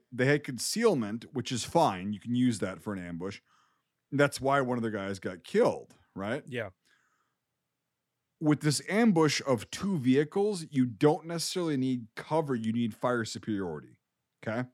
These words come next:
Speaker 2: Yeah.
Speaker 1: And they had that with the Lewis gun that may or may not have worked. Who gives a shit?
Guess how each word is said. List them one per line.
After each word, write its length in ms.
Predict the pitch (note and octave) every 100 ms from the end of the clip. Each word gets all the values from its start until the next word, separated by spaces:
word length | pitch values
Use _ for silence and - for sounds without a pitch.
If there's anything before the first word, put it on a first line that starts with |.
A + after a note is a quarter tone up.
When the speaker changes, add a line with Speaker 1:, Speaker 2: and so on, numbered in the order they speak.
| _ _ _ -
Speaker 2:
Yeah. 200 | A#2 F#2 _ -
Speaker 1:
And 320 | C#3 C3+ A#2+
they 120 | B2
had 360 | G#2+ B2 F3+ E3
that 160 | B2+ A2+
with 100 | -
the 80 |
Lewis 400 | G2+ A#2+ C#3 C#3+
gun 600 | - D3+ C#3+ C#3 C3+ B2+ -
that 220 | A#2 G#2+ - _ _
may 220 | G2 A2
or 100 | G#2+
may 140 | G#2
not 140 | G2+ G2
have 100 | F#2+
worked. 400 | F2+ F#2+ F2+ - F#2+ -
Who 100 | G2+
gives 260 | G#2+ F2+
a 40 | D#2+
shit? 300 | - E2